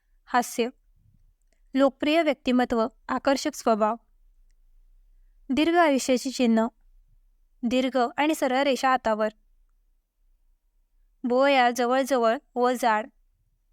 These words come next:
ठाम मत असणारे, स्वाभिमानी. भाग्यशाली पुरुषांची अजून लक्षणे. नंबर अकरा,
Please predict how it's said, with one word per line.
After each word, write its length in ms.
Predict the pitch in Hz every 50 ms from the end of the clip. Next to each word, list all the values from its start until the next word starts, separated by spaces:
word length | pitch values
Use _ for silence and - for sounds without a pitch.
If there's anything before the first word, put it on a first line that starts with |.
| _ _ _ _ _ _ _ _ _ _ _ _ _ _
ठाम 260 | - - 294 311 330 339
मत 220 | 320 269 254 269
असणारे, 500 | 254 247 - 262 262 247 240 226 226 247 - _ _
स्वाभिमानी. 640 | - - 254 226 220 202 240 247 247 226 220 202 220 - _ _ _ _ _ _ _ _ _ _ _ _ _ _ _ _ _ _ _ _ _ _ _ _ _ _ _ _ _ _ -
भाग्यशाली 540 | 262 254 254 254 247 302 - - 330 320 359
पुरुषांची 520 | 339 339 302 240 - 262 254 254 240 302
अजून 240 | 294 262 214 240 233
लक्षणे. 420 | 233 226 226 - - 240 220 226 247 _ _ _ _ _ _ _ _ _ _ _ _ _ _ _ _ _ _ _ _ _ _ _ _ _ _ _ _ 247
नंबर 320 | 262 262 254 262 302 302
अकरा, 360 | 262 226 - 233 240 220 233